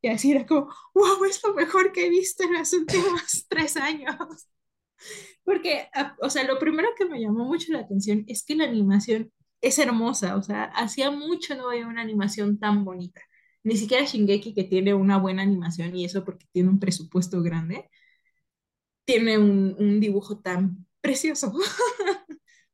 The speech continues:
Entonces fue como, no, o sea, está buenísimo. Y el primer capítulo está así como,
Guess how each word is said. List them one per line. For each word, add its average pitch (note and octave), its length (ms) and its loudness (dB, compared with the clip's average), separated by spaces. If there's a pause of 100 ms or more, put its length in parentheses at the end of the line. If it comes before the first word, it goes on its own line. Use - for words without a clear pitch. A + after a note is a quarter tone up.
(1160)
Entonces C4+ 420 -2
fue A3 120 -4
como, G#3+ 180 -2
no, A3 180 -2
o A3 60 -6
sea, A3+ 120 -10
está A3 200 -10
buenísimo. B3+ 280 -10
Y A#3 100 2
el A#3 140 0
primer B3 320 -2
capítulo C#4+ 640 0
está A3+ 220 -6
así A3 200 -10
como, A3 500 -4